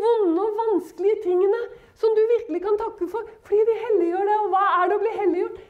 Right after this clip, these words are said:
Det er å lengte etter Jesus. Det er å løfte ansiktet opp og bare ha dette hjertet som sier, Å, Jesus, kom. Jesus, kom. At det, når du sitter og hører om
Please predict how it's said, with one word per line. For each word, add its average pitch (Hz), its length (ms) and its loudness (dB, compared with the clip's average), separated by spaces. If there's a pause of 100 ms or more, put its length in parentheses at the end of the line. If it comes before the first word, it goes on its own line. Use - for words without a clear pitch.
(100)
Det 466 100 -2
er 453 100 -2
å 480 80 0 (140)
lengte 392 460 -2
etter 415 220 0
Jesus. 494 480 -2
Det 440 80 -2
er 440 100 -2
å 466 140 0
løfte 494 540 -8 (880)
ansiktet 403 580 0
opp 508 300 0
og 440 100 -4
bare 440 240 -4
ha 440 180 -2
dette 403 240 -2
hjertet 415 380 -6
som 415 160 -4
sier, 392 200 -2 (360)
Å, - 120 -20
Jesus, - 520 -20
kom. - 180 -20 (840)
Jesus, - 300 -20 (100)
kom. - 160 -20 (1200)
At 349 120 -12
det, 349 120 -10
når 349 140 -6
du - 80 -16
sitter - 260 -16
og 349 120 -16
hører - 260 -14
om - 80 -18